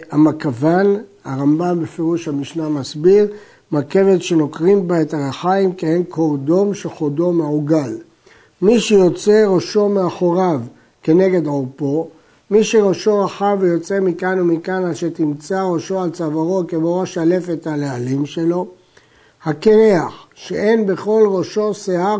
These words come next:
כל עיקר, ואם יש בו שיטה של שיער מקפת מאחוריו מאוזן לאוזן,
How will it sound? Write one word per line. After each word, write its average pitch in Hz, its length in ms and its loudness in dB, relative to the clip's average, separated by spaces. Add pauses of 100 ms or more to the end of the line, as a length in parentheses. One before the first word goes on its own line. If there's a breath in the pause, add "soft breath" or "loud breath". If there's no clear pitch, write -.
כל 226 200 2
עיקר, 175 400 -2 (760 soft breath)
ואם 135 180 2
יש 214 200 6
בו 190 180 0
שיטה 208 520 -2
של 151 220 -4
שיער 175 480 -2
מקפת 175 500 -2 (100)
מאחוריו 160 460 -4
מאוזן 196 480 0
לאוזן, 226 500 -2